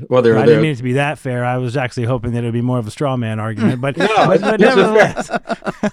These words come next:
Speaker 1: <laughs> You can ho-, I mean, it's a fair que-, it really is a fair question. <laughs> Because
Speaker 2: All right, moving on, Derek. Yeah, your, your opinion.
Speaker 1: <laughs> I'm, I'm sorry. No,
Speaker 2: <laughs>
Speaker 1: but I, and by that I mean, I mean, I, I could be, uh, insulting or mean to people who believe things that I think are really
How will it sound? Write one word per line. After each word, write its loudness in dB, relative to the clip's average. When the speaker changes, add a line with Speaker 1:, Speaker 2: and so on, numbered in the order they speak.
Speaker 1:
<laughs> -2
You 6
can 2
ho-, 4
I 0
mean, 4
it's -4
a -2
fair 4
que-, -2
it 2
really 4
is -4
a -20
fair -16
question. -4
<laughs> -14
Because 2
Speaker 2:
All 6
right, 0
moving -2
on, 0
Derek. -2
Yeah, 2
your, 4
your 2
opinion. 0
Speaker 1:
<laughs> -2
I'm, 0
I'm 2
sorry. 4
No, 4
Speaker 2:
<laughs> -
Speaker 1:
but -2
I, 2
and 2
by 4
that 4
I 6
mean, -2
I 4
mean, 4
I, -2
I 2
could 2
be, 0
uh, 2
insulting 2
or 0
mean 2
to 2
people 0
who 0
believe 2
things 0
that 4
I 6
think -6
are 4
really 2